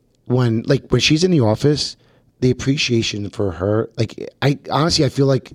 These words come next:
it's, you know, when we, when we first started dating, it's just that presence in there, and it's just working with her. It's, it's awesome. And at the same time,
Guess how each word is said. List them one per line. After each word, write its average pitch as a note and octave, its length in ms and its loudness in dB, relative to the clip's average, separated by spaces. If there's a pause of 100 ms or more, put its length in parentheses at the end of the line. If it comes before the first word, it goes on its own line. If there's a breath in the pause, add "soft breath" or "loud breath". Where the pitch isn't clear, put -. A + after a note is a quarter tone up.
it's, - 300 -10
you - 80 -4
know, B2 80 0
when G#2 160 -2
we, A2 100 0
when B2 380 0
we A#2 100 2
first B2+ 220 0
started A#2+ 180 2
dating, G2 300 0 (400 loud breath)
it's A#2+ 240 0
just B2+ 200 -2
that A2 180 -2
presence A#2 420 0
in G2+ 100 0
there, F#2+ 180 0
and F#2 220 -2
it's A2+ 220 -6
just G#2+ 220 -2
working B2 400 0
with D3 160 0
her. A#2+ 220 0 (200)
It's, F#2+ 540 -8
it's - 200 -6
awesome. C3+ 480 -2 (460 loud breath)
And B2+ 120 -2
at D3 80 -2
the C#3+ 80 0
same D#3 220 2
time, C3 360 2